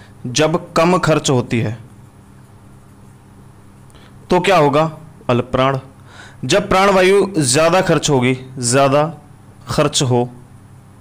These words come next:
तब क्या होगा? महाप्राण। बस इतना सा ध्यान रखो। जब हम स्टार्टिंग में बचपन में पढ़ते थे तो हमें सिखाया जाता था क, ख, ग, घ, ड़, च, छ, ज,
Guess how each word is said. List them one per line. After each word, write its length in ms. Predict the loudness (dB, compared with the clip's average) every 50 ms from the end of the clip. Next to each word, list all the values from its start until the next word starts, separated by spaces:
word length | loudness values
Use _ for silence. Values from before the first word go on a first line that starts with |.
| -20 -20 -20 -20 -20 -14 -4 0
तब 220 | 0 0 0 0 -4 -8 -10 -18 -10 -2
क्या 120 | 0 2 2
होगा? 340 | 2 2 2 2 0 0 -2 -6 -16 -20 -20 -20 -18 -8 -4
महाप्राण। 580 | 0 0 0 2 0 0 -2 -2 -2 -2 -2 0
बस 180 | 0 0 0 -2
इतना 220 | -2 0 -2 0
सा 100 | 0 0
ध्यान 260 | 0 2 0 0 0 -2
रखो। 260 | -4 -4 -6 -8 -8 -10 -20 -20 -20 -20 -20 -20 -12 -6 -2
जब 100 | 0 2
हम 140 | 2 2 2
स्टार्टिंग 440 | 0 2 2 2 2 2 2 2 2
में 80 | 2 0
बचपन 280 | 0 -2 0 0 0
में 120 | 0 2 2
पढ़ते 260 | 0 0 0 0 0
थे 100 | 0 0
तो 120 | 2 2
हमें 160 | 2 2 2 0
सिखाया 280 | 0 0 0 2 2
जाता 180 | 4 4 2 2
था 140 | 0 0 -2 -4 -6 -12 -20 -16 -8 -2 0
क, 320 | 2 2 2 -2 -6 -6
ख, 100 | -2 0 2 4 4 2 0 -2 -8 -18 -18 -10
ग, 100 | -4 0 2 2 2 0 -2 -4
घ, 140 | -4 0 2 2 4 4 2 0 -2 -4 -4 0
ड़, 180 | 2 2 2 0 -4 -10 -18 -20 -20 -20 -20 -12 -4
च, 100 | -2 0 2 2 0 -2 -6 -6 -4
छ, 120 | 0 2 2 4 4 2 0 -2 -6 -8
ज, 120 | -2 0